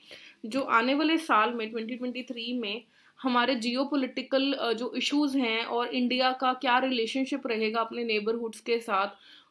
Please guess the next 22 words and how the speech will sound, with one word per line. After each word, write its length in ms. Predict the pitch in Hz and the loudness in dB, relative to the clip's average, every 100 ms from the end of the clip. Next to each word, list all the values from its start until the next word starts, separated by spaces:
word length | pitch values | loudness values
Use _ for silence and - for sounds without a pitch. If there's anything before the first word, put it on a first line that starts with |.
| 262 | -4
और 300 | 240 247 247 262 233 226 - | 2 4 4 2 -2 -4 2
क्या 240 | 269 285 | 6 6
जो 180 | 262 277 | 4 2
वर्ल्ड 280 | 240 240 240 | 2 0 -2
के 160 | 254 | -6
कंट्रीज 600 | 254 247 220 240 262 240 | -2 -2 -2 -2 -2 -2
हैं 120 | 240 | -2
वो 140 | 226 247 | -2 -4
कहाँ 320 | 262 262 285 | -2 2 4
जा 180 | 254 214 | 4 2
रहे 120 | 220 | 2
हैं, 140 | 233 | 0
क्या 140 | 233 262 | 2 4
हो 200 | 269 233 | 4 0
सकता 320 | 240 226 247 | -2 -4 -4
है, 60 | 240 | -2
क्या 140 | 247 | -2
नहीं, 220 | 247 262 | 0 -2
basically 400 | 247 285 330 320 | 0 0 2 2
उसको 240 | 320 - 277 | 2 0 -2
एक 120 | 269 254 | -2 -6
इन्होंने 340 | 247 240 330 | -4 -2 -2